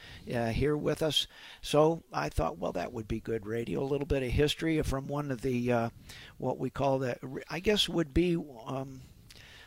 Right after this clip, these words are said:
uh, foundational companies in our industry that, uh, taught a lot of the rest of us. Uh, we emulate, uh, we would copy things, uh, done and, and become friends over the years. If you're a good enough student, you figure it out.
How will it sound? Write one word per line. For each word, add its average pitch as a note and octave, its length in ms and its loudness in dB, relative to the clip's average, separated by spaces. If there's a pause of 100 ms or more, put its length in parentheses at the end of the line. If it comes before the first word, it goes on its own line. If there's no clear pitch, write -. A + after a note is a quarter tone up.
(120)
uh, B2 200 0
foundational D#3 1040 2
companies D#3+ 640 -2
in D3+ 140 -2
our C#3+ 160 2
industry D#3+ 720 0
that, B2 400 0
uh, A#2+ 320 0
taught - 300 0
a B2 60 -4
lot A#2+ 260 -2
of B2+ 80 -4
the A#2+ 80 -4
rest B2 340 0
of B2 100 -2
us. B2+ 300 0 (420)
Uh, G#2+ 140 -2
we B2 220 0
emulate, C3 680 0
uh, A#2+ 380 2
we B2+ 220 -2
would B2+ 280 -4
copy C3 320 -2
things, C3+ 540 -2
uh, B2 260 2
done D3 480 -2
and, B2 400 -6
and C3 920 -8
become C#3 320 0
friends C#3+ 420 -2
over C3+ 220 4
the A#2+ 100 0
years. D3+ 440 2
If B2 180 -4
you're B2 80 -6
a - 20 -18
good C3+ 160 -2
enough B2+ 200 -6
student, D3+ 400 -2
you A#2 80 -6
figure C3 340 -2
it A#2+ 60 -2
out. B2 240 0